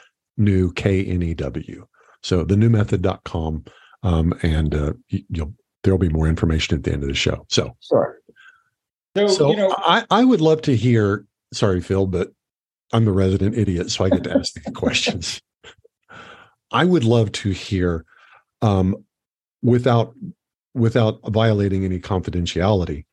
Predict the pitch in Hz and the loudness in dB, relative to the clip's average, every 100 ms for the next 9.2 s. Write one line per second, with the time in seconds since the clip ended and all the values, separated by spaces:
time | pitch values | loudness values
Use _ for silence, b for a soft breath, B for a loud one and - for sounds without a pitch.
0 | _ _ _ _ 110 95 101 104 - 98 | _ _ _ _ -2 0 0 0 -2 0
1 | 92 98 104 101 - - - _ _ _ | 2 2 2 0 -6 -12 -14 _ _ _
2 | 113 101 98 95 95 - - 110 135 135 | -10 -8 -6 -6 -8 -8 0 2 4 4
3 | 117 107 101 - 104 107 113 - _ _ | 4 2 0 -2 -2 -2 -6 -14 _ _
4 | _ _ _ - 110 101 101 - _ _ | _ _ _ -4 0 0 -2 -6 _ _
5 | _ _ _ _ _ _ _ - - 127 | _ _ _ _ _ _ _ -8 -4 0
6 | 123 120 110 - 107 113 120 131 117 110 | 2 2 0 -2 0 0 0 0 0 2
7 | 110 104 101 92 101 110 135 175 196 - | 0 -2 -6 -4 0 2 2 0 -4 -12
8 | _ _ _ _ _ _ _ 107 104 101 | _ _ _ _ _ _ _ -2 2 2
9 | 101 | 0